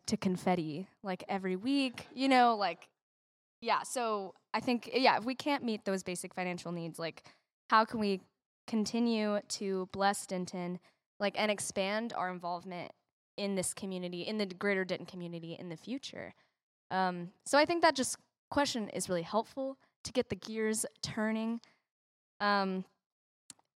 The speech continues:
and yeah, I think it's really tempting for me to first, like, feel ashamed and be like, "Oh," and ma-, and, like, to want to measure, like, my worth as, with, like,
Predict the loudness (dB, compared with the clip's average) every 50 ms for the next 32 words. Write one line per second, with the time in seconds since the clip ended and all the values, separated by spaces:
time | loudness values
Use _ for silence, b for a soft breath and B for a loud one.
0 | _ _ 2 4 4 4 4 2 -2 0 6 8 8 8 8 6 6 4 4 2
1 | 2 2 2 2 4 4 2 0 -2 0 0 0 2 2 0 0 0 -2 -2 -2
2 | 0 0 -2 -2 0 2 4 4 4 4 2 -2 0 0 0 0 0 -2 0 4
3 | 4 6 6 6 4 2 2 2 2 2 0 0 -2 -4 -4 -8 -10 -10 _ -6
4 | -6 -6 -6 -8 -10 -10 -10 -12 -14 _ _ _ _ -4 -2 0 0 0 0 2
5 | 4 6 6 6 6 6 4 4 4 2 2 2 0 0 0 0 -2 -4 -4 -6
6 | -6 -6 -4 -2 0 0 -2 -2 -4 -6 -4 -4 -4 -4 -4 -4 -4 -4 -4 -6
7 | -8 -10 _ _ _ _ _ _ _ _ _ _ _ _ _ _ _ _ _ _
8 | -10 -10 -8 -10 -12 -18 -20 _ _ -6 -2 -2 -2 0 0 0 0 0 -2 -6
9 | -10 -18 -20 _ _ -6 -6 -6 -6 -8 -12 -14 -14 -16 _ _ _ _ _ _
10 | _ _ _ _ _ -4 -4 -2 -2 -4 -4 -4 -6 -12